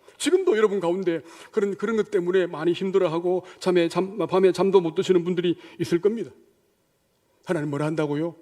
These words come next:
여러분들에게 그리스도 예수에 대한 믿음이 있다면, 복음이, 복음에 대한 믿음이 있다면 두려워하지 말라는 겁니다. "내가 너희와 함께 해줄게." 주님께서 그렇게 약속하고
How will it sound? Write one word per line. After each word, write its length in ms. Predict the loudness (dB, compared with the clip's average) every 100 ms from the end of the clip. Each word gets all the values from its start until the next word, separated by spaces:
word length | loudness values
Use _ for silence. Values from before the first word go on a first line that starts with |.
| _ _ _ _ _
여러분들에게 800 | 0 0 0 -2 -2 -2 -4 -8 _ _ _ _ _ _ _ _
그리스도 400 | -6 -2 0 0
예수에 300 | 0 0 0
대한 240 | -2 -4
믿음이 300 | 0 0 0
있다면, 340 | -4 -4 -2
복음이, 520 | 0 2 2 0 -6 -2
복음에 340 | 2 4 2
대한 220 | 0 -4
믿음이 280 | 0 0 0
있다면 480 | -4 -4 -4 -4 -8 -20 _ -16
두려워하지 460 | -6 -4 -4 -8
말라는 300 | -10 -8 -10
겁니다. 320 | -10 -14 -18 _ _ _
"내가 400 | -4 0 -2 -4 -18 _ _ _ _ _ _
너희와 580 | -4 -2 -2 -6 -6 -16 _ _ _
함께 560 | -10 -10 -4 -6 -6 -10 _ _ _
해줄게." 520 | -20 -20 -8 -8 -8 _ _ _ _ _ _ _ _ _ _ -10
주님께서 460 | -6 -6 -8 -12
그렇게 440 | -12 -10 -10 -10 -12 _ _ _ _ _ _
약속하고 720 | -12 -10 -12 -10 -4 -4 -6